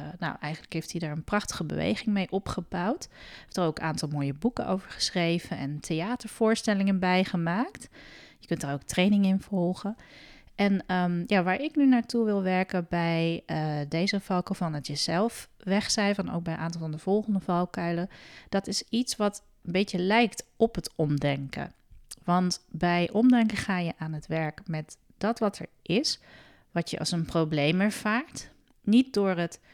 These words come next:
te vernietigen, af te moeten breken of als fout weg te moeten poetsen. Nee, je gebruikt de energie van het probleem, maar richt die anders.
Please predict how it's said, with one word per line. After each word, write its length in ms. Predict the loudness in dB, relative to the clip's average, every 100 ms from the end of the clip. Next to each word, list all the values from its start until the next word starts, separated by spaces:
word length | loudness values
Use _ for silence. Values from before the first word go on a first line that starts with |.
| -20
te 160 | -14 -10
vernietigen, 800 | -6 -4 -4 -4 -4 -2 -2 0
af 180 | -6 -2
te 120 | 2
moeten 320 | 2 0 -2
breken 600 | 0 4 4 4 0 -2
of 160 | -2 -6
als 180 | -8 -8
fout 300 | -8 -10 -4
weg 220 | -2 0
te 100 | 0
moeten 380 | 0 0 -4 -4
poetsen. 560 | -4 -4 -4 -6 -8 -12 -20 -20 -20 _
Nee, 200 | 0 2
je 80 | 2
gebruikt 800 | 0 -4 -4 -4 0 0 0 -4
de 80 | -4
energie 800 | 0 2 0 -2 -2 -2 -2 -4
van 300 | -2 4 4
het 160 | 2
probleem, 460 | -2 -4 0 4 4
maar 140 | 4
richt 340 | 4 0 0 -4
die 180 | -4
anders. 540 | -6 -8 -12 -12 -14